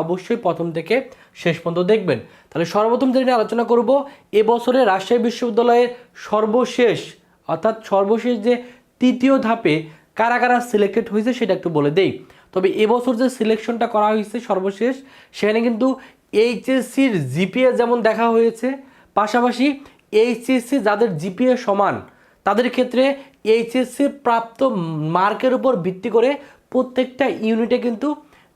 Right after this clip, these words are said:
বিরানব্বই হাজার করে শিক্ষার্থীকে সিলেক্টেড করা হয়েছে ভর্তি পরীক্ষা দেওয়ার জন্য। তো এখন যারা এই প্রাইমারিভাবে সিলেক্টেড হয়েছে, তারাই এখন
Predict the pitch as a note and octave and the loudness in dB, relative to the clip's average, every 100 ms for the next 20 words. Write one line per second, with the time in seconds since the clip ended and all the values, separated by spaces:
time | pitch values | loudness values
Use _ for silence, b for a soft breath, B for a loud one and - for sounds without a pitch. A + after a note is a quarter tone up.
0 | C3+ F#3 A3 A#3 G#3+ B3+ A3 A3 A#3 G#3+ | -2 0 2 0 2 0 0 0 0 -2
1 | - A#3 A3+ A#3 - G#3+ A3 - C4+ B | -2 -2 -2 -6 -6 -6 -6 -6 -8 B
2 | B - G#3+ G#3 G3+ - A3+ A3 A3 A3 | B -8 0 0 0 -2 0 2 2 0
3 | F#3+ E3 E3+ F3 F#3+ F#3 G3+ D#3 C#3 D3 | -2 0 -2 -2 -2 0 0 2 2 2
4 | G#3 E3+ F#2 B B - F3 F#3+ B3 B3 | 0 0 -4 B B -4 -2 0 0 2
5 | C4 C#4 C#4+ B - E3+ E3 A3+ A3+ A#3+ | 2 2 -2 B -4 -2 0 0 2 2
6 | B3+ C4 A#3+ A#3+ B3+ - A3+ A3 B3 A3 | 2 2 2 2 0 0 0 0 -4 -4
7 | G#3+ G#3 C4+ C#4 B _ G#3 A3 B3+ B3 | -4 -4 -8 -10 B _ 0 0 0 2